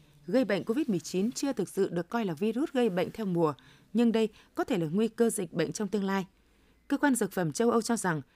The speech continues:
virus vẫn lây lan, đòi hỏi phải có chiến lược tiêm vaccine lâu dài nhằm bảo vệ người dân trước nguy cơ xuất hiện các biến thể mới. Tại Việt Nam, hiện số ca mắc mới, nhập viện và tử vong vì covid mười chín đang giảm dần.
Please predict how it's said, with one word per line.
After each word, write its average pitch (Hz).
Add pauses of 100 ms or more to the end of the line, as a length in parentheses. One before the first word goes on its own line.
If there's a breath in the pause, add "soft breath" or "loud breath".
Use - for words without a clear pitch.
(180 soft breath)
virus 254 (160)
vẫn 190
lây 240
lan, 214 (300 soft breath)
đòi 190
hỏi 175 (300 soft breath)
phải -
có 214
chiến 226
lược 285
tiêm 247
vaccine 254
lâu 240
dài 170 (320 soft breath)
nhằm 202
bảo 170
vệ 180
người 170
dân 220
trước 320
nguy 233
cơ 226
xuất 311
hiện 165
các 226
biến 214
thể 226
mới. 147 (460 soft breath)
Tại 220
Việt 196
Nam, 240 (340 soft breath)
hiện 208
số 254
ca 247
mắc 285
mới, 208
nhập 262
viện 180
và 175
tử 180
vong 214 (300 soft breath)
vì 196
covid 254
mười 175
chín 196
đang 240
giảm 170
dần. 160